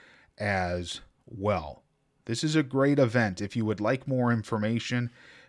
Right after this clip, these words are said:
again, let me give you the website here. It's thumbs up for mental health dot O R G, but the big event is coming up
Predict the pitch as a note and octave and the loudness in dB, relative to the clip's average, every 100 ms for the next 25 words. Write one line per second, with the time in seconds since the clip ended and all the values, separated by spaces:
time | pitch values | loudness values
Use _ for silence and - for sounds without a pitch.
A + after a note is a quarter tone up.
0 | - G#2 F#2+ A2+ G#2 F2+ B2 D3+ C3+ C#3 | -8 -6 -2 -2 -2 -2 -2 0 0 0
1 | B2+ G#2 F#2+ G#2 G#2+ - F#2+ F2 - F#2 | 0 0 0 0 0 -4 -4 -4 -8 -8
2 | D#2+ - _ - _ - A#2 G2+ - - | -8 -14 _ -20 _ -6 -2 0 -2 -8
3 | - - C3+ D#3 C#3+ - A2+ A#2 - - | -8 0 2 2 -2 0 -2 -2 -8 -4
4 | A2 G2 A2 A#2+ A2+ F#2 - C3+ F#2 D2+ | -2 0 -2 0 -2 -2 -4 -2 -2 -4
5 | - - _ G#2+ G2+ F2+ - G#2 G2 F#2 | -20 -20 _ -4 -2 -2 -4 -2 -2 -2
6 | F2 - G#2 F#2 F2 E2+ G#2 G2+ F2+ G2+ | -4 -2 -2 -2 -6 -4 -4 -4 -4 -4
7 | F#2+ F2 - G#2+ G2 F2+ F2+ | -4 -10 -8 -6 -6 -6 -8